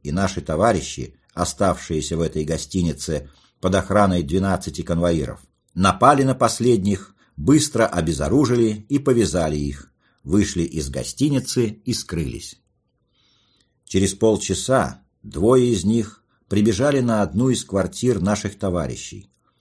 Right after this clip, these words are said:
и сообщили через эту квартиру мне о случившемся в гостинице "Россия", в частности, об акте трёх человек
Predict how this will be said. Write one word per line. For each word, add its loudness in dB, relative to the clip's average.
и 0
сообщили 2
через -4
эту -4
квартиру -2
мне 2
о -6
случившемся -4
в -14
гостинице -2
"Россия", -2
в -20
частности, 0
об -2
акте 0
трёх -4
человек -2